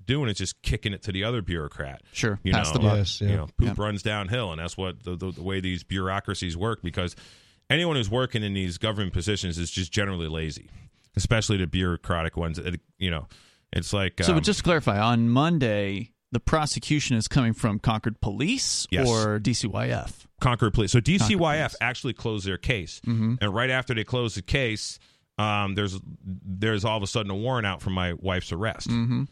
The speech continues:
Speaker 3: Crazy.
Speaker 1: Like, they don't even send a notice in the mail. Like, they just put a warrant out for your arrest. And
Speaker 2: Sure.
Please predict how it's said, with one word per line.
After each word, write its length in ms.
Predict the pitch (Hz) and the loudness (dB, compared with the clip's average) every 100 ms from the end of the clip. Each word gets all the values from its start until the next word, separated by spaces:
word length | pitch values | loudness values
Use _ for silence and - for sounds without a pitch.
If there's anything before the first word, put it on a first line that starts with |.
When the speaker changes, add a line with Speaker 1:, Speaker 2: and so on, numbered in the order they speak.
| _ | _
Speaker 3:
Crazy. 360 | 113 101 87 90 _ _ | -2 -2 -4 -10 _ _
Speaker 1:
Like, 160 | 143 139 | 0 2
they 60 | |
don't 120 | 208 | 2
even 200 | 214 170 | 2 0
send 300 | 117 - 151 | -2 0 0
a 60 | 117 | 0
notice 540 | 104 110 135 107 - | 0 0 0 -2 -6
in 160 | - 101 | -4 -2
the 60 | 87 | 0
mail. 420 | 90 113 90 - - - _ _ _ _ _ - | 0 0 -2 -8 -18 -20 _ _ _ _ _ -2
Like, 240 | 98 98 - | 0 0 -4
they 320 | 90 95 104 | -12 -2 -2
just 280 | 98 117 - | 2 0 4
put 100 | 120 | 2
a 20 | |
warrant 340 | 87 98 120 104 | 2 -2 0 -2
out 140 | 85 | -4
for 100 | - | -6
your 160 | 82 76 | -6 -6
arrest. 320 | - - - | -10 -14 -2
And 60 | |
Speaker 2:
Sure. 140 | 95 | 2